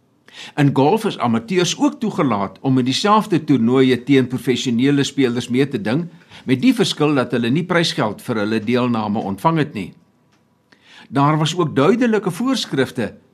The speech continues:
wat die aard was van pryse wat aan amateurs toegeken kon word. Een van die beslissende gebeurtenisse wat uiteindelik gelei het tot 'n nuwe benadering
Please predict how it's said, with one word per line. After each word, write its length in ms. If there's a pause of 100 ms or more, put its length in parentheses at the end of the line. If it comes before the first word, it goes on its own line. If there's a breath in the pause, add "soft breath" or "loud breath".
(160 soft breath)
wat 240
die 180
aard 340
was 380
van 240
pryse 440 (140 loud breath)
wat 280
aan 160
amateurs 460
toegeken 500
kon 180
word. 320 (1160 loud breath)
Een 200
van 180
die 120
beslissende 640
gebeurtenisse 840
wat 240
uiteindelik 640
gelei 340
het 160
tot 200
'n 100
nuwe 240
benadering 680